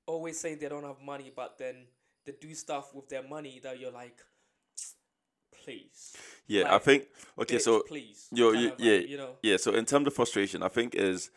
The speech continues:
Speaker 2: is the people that are constantly trying to keep up with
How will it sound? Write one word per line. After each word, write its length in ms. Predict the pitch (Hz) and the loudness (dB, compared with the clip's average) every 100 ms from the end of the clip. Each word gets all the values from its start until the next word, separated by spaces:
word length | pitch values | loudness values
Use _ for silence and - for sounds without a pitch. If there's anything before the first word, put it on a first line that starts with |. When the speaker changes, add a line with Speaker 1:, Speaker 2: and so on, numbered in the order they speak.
| _ _ _ _ _ - | _ _ _ _ _ -2
Speaker 2:
is 160 | 101 | 0
the 80 | 90 | 0
people 340 | 90 113 107 95 | -2 -4 -2 0
that 120 | 90 | 2
are 420 | 87 87 85 85 - _ - | 4 4 6 4 0 _ -12
constantly 440 | - 95 - - | -6 -6 -6 -8
trying 160 | 95 92 | -4 -4
to 40 | 90 | -4
keep 260 | 95 92 | -8 -2
up 220 | 90 - _ _ _ _ - | -2 -2 _ _ _ _ -10
with 420 | 92 90 87 78 | 0 2 2 -2